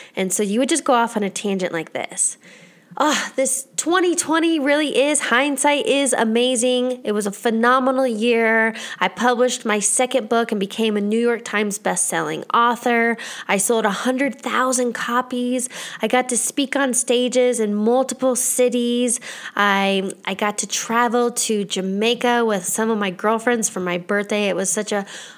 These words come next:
so much fun for my thirty-fifth to be able to do that with my girlfriends." Then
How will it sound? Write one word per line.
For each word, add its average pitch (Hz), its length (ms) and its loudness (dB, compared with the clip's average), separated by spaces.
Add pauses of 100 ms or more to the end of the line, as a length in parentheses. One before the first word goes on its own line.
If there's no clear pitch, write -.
(520)
so 311 480 -2
much 320 260 0
fun 277 380 2
for 262 120 -2
my 233 200 0
thirty-fifth 254 880 0
to 220 80 -6
be 233 160 2
able 214 140 -2
to 208 40 -4
do 220 220 -2
that 220 180 0
with 196 160 -4
my 185 140 -4
girlfriends." 214 800 0 (360)
Then 262 680 2